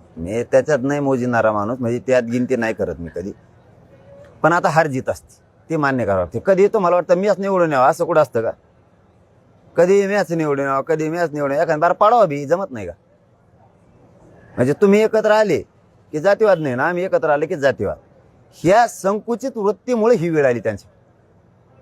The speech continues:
या आपल्या बुद्धीमुळे वेळ आली त्यांच्यावर. आम्ही, म्हणजे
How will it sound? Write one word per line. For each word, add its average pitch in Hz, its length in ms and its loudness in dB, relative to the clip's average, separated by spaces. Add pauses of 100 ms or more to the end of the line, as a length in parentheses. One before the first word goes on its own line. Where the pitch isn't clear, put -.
(240)
या 139 80 4
आपल्या 240 280 2
बुद्धीमुळे 226 480 2
वेळ 202 200 2
आली 151 160 0
त्यांच्यावर. 123 360 -6 (1500)
आम्ही, 208 400 0
म्हणजे 175 220 -4